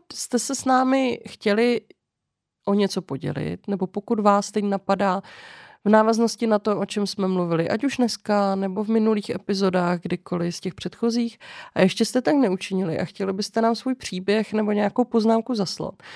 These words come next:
budeme tak moc rádi. Určitě nám napište e-mail nebo nás oslovte na sociálních sítích. Zároveň vás pravděpodobně v blízké době oslovíme, eh, s možností, eh, koupě knížky,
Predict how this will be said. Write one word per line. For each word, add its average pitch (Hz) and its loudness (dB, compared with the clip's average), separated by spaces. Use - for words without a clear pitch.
budeme 220 6
tak - -8
moc 214 -8
rádi. 220 -6
Určitě 208 -6
nám 196 0
napište 190 -6
e-mail 180 0
nebo 180 -2
nás 185 0
oslovte - -6
na 190 0
sociálních 196 -2
sítích. - -12
Zároveň 160 2
vás 196 -6
pravděpodobně 220 -2
v 208 -4
blízké 202 -6
době 160 -4
oslovíme, 196 -2
eh, 170 4
s - -4
možností, 185 2
eh, - -4
koupě 165 2
knížky, 247 0